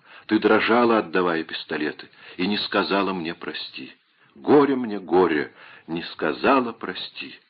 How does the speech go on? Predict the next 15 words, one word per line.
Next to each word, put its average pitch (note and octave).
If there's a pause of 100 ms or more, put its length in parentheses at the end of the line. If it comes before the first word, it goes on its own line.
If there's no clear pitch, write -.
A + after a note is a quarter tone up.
(340)
Неужто B2+
твоё D3
сердце C#3
закрылось C#3
для G2
меня A#2
из-за F#2+
того A2+
мгновения, G#2+ (260)
что -
навеки B2 (120)
связало G2
нас F2+
с -
тобой? D2